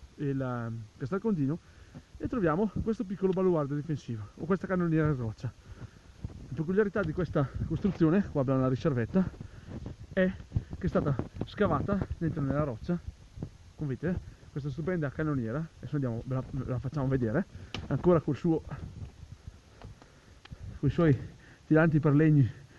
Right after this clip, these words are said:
originali e anche i chiodi. Si può vedere, si entra, qua c'era la bellissima riservetta,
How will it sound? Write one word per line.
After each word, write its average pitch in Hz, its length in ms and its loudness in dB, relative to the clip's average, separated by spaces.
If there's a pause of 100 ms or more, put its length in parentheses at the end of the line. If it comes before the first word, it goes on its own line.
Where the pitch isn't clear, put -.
(180)
originali 143 640 6
e 147 80 0
anche 135 160 2
i - 20 2
chiodi. 143 360 4 (680)
Si - 100 -12
può 123 80 -10
vedere, 147 320 -4 (560)
si 185 120 -4
entra, 175 320 0 (560)
qua 175 140 2
c'era 143 340 0 (520)
la 135 100 -4
bellissima 139 460 0
riservetta, 151 640 -2